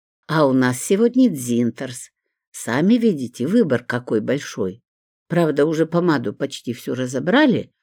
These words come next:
но если вам что-то понравится, я послезавтра ещё принесу».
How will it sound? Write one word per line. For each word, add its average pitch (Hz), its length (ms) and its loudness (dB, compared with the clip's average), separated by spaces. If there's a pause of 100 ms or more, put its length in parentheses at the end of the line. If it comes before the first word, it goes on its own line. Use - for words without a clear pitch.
(340)
но 185 100 4
если 226 420 2
вам 214 180 0
что-то 220 360 0
понравится, 208 920 2 (260)
я 160 220 0
послезавтра 196 760 -2
ещё 202 300 -2
принесу». 120 720 -4